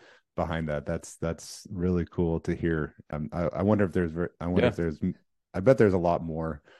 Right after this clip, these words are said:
Speaker 1: like that that we don't think about just because of, you know, the nature of what all of a sudden was dropped in our hands from an app
Speaker 2: A hundred percent.
Speaker 1: perspective.
Speaker 2: Hundred percent. Like, she, she followed me on, on Twitter, kinda get a little bit of who I was back then, 'cause I used to share everything on Twitter, but, like, never really get a chance to see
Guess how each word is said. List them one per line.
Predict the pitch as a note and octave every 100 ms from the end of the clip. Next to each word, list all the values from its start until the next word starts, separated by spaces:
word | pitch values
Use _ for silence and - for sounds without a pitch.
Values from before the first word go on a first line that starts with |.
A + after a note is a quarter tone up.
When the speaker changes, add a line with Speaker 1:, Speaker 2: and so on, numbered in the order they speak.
| _ -
Speaker 1:
like | E2 D2
that | D#2 C#2+
that |
we | D#2 D#2+
don't | D#2 -
think | E2 D#2+
about | D2+ D2
just | E2+ -
because | E2 F#2 D#2 D#2+
of, | D2 - -
you | D2+ D#2
know, | D2+
the | E2
nature | E2 F2 D#2+ D#2 C#2+ -
of | F2 D2+
what | D#2+ E2+ D#2 F2 - _ _
all | F2+ F2+
of | D#2+
a |
sudden | - F#2 F2
was | D#2
dropped | D2+ F2 C#2+ -
in | D#2+
our | -
hands | - D2+ D2 D2+ - -
from | - E2
an | C#2+
app | - D#2
Speaker 2:
A |
hundred | B2 C#3
percent. | - D#3 G#2+
Speaker 1:
perspective. | F2+ - D#2+ - _ -
Speaker 2:
Hundred | D#3+ D#3+
percent. | E3
Like, | A2+
she, | - D3+ -
she | -
followed | B2 C#3+ D#3
me | D3
on, | C3 B2+
on | A2+
Twitter, | G#2 C#3 A#2+ A#2+
kinda | A2+ A2+ A#2
get | G2+ A#2
a |
little | G#2+ G#2
bit | F#2+
of |
who | - A#2
I | G2+
was | G#2 G2+
back | G2+ G2+ -
then, | A2
'cause | G2
I |
used | F#2+
to | F2+
share | -
everything | F#2+ F#2+ F#2
on |
Twitter, | F2+ A#2 G#2+ F#2
but, | F#2
like, | F#2+ F#2
never | G2 F#2+
really | F#2+ F#2+ F#2 F2+
get | F2+
a |
chance | F2 F#2+ F2
to | - F2+
see | - - A2 G#2 G2 F2+